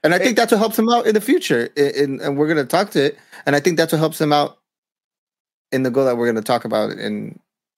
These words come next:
Speaker 1: in a bit.
Speaker 2: Yes, then. Um, yeah, e-, e-, either way, though, right? Like, I, I think the Galaxy had created opportunities, they created chances. Um, I, I think Joveljic was involved i-, i-, in, in chances. They didn't seem to drop in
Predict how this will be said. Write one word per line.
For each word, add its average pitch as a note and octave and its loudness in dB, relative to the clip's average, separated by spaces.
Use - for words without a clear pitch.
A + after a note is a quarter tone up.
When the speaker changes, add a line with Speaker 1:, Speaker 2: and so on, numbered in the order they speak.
Speaker 1:
in A#2 -2
a A2 0
bit. G2 -4
Speaker 2:
Yes, F#2 -20
then. G2 -14
Um, A#2+ 0
yeah, F3+ 2
e-, B2+ -6
e-, D#3+ -2
either G#3 0
way, F3+ 2
though, C3 2
right? C#3+ 2
Like, D3 -2
I, B2 2
I C3 4
think F#3 0
the C3 -2
Galaxy D3+ 0
had C#3 0
created D3+ 0
opportunities, A2 -2
they G#2+ -8
created A2+ -4
chances. C3 -2
Um, G2 -2
I, C3+ 0
I B2+ -2
think B2+ 0
Joveljic D#3 0
was B2 0
involved A2 0
i-, G#2 0
i-, A2+ -2
in, G#2 -2
in G#2+ -4
chances. G2+ -8
They D#3 -2
didn't A#3 0
seem F#3+ -4
to E3 0
drop C3+ 0
in B2+ -2